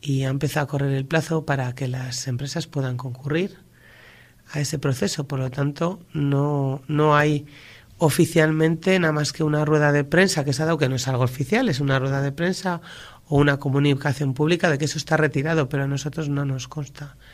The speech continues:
eso en ningún sitio. Entonces, pues iremos a este pleno y explicaremos, pues, lo primero, que no estamos en contra, todo lo contrario, de que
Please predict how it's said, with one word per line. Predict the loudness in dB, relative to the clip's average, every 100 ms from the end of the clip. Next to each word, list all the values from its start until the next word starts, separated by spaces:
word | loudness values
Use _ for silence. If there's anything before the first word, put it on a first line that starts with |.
| -20 -20 -20 -10
eso | -6 -4
en | -2
ningún | -2 -4
sitio. | -6 -10 -14 -20 -20 -20 -20 -20 -20 _
Entonces, | 0 2 4 2
pues | 0 -2
iremos | 0 0 0 0
a |
este | -2 -2
pleno | 0 0 0
y | 0 -2
explicaremos, | -2 -4 -6 -6 -4 -4 -6
pues, | -8 -12 -12 -12 -14 -14 -20 -20 -20 -20 _ _ -14 -12 -12 -14 -18 -18 -18 -4
lo | -2
primero, | 2 2 4 4
que | 2
no |
estamos | 2 2 2 2
en | 0
contra, | 2 2 2 0 0 -8 -8
todo | -2 0
lo | 0
contrario, | 0 0 0 0
de | -2
que | -2 -2 -4